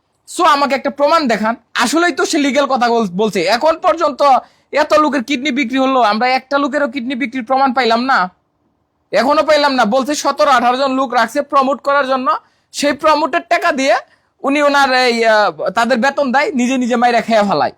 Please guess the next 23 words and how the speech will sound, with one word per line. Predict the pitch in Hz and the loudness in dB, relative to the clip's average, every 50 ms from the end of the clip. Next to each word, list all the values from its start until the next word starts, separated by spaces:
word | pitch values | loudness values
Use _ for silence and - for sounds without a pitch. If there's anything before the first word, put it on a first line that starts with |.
| _ _ - | _ _ -2
এইরকমটাই | 247 294 311 302 302 339 294 254 285 269 | 0 2 2 2 2 0 0 2 2 2
আমরা | 240 214 226 214 | 2 2 0 -2
শুনছি। | - 226 214 196 - - 135 - _ _ _ _ _ _ _ - | -2 -2 -4 -4 -4 -6 -12 -14 _ _ _ _ _ _ _ -6
তে | 254 - - | -6 -4 -4
আমি | - 214 247 269 302 | -2 -2 -2 0 0
যদি | 269 311 254 302 | -2 -2 0 0
একটা | 285 262 285 | 0 -2 -2
প্রতিষ্ঠান | 254 - 269 240 320 320 - - 247 226 214 | -4 -4 -6 -6 -6 -8 -4 -4 -4 -2 -2
পরিচালনা | 262 254 233 262 262 247 254 240 233 | -2 -2 -2 0 0 0 0 0 0
করি, | 208 226 214 214 | 0 0 0 0
আমা-, | 196 220 247 285 294 202 180 190 185 - - | 0 0 0 0 0 0 0 -4 -6 -4 -2
আমার | 214 247 311 339 | 0 2 2 2
সাথেও | - - 285 254 277 | 2 2 0 0 0
তো | 254 - 254 | -2 -2 -2
দ-, | 214 196 247 240 220 | 0 0 0 0 0
পু-, | - - 208 - _ | -2 -6 -12 -10 _
পু-, | - 262 | -6 -4
সতেরো | - - 269 262 302 302 285 240 | -2 -2 -2 0 0 0 0 0
জন | 185 180 190 | 0 0 0
না, | 196 | -2
চৌত্রিশ | 196 - 302 330 277 339 311 269 220 | -2 -2 -2 -4 -2 -2 -2 -2 0
জন | 233 220 190 | 0 -2 0
থাকবে। | 196 160 151 139 131 113 | -2 -4 -4 -6 -8 -10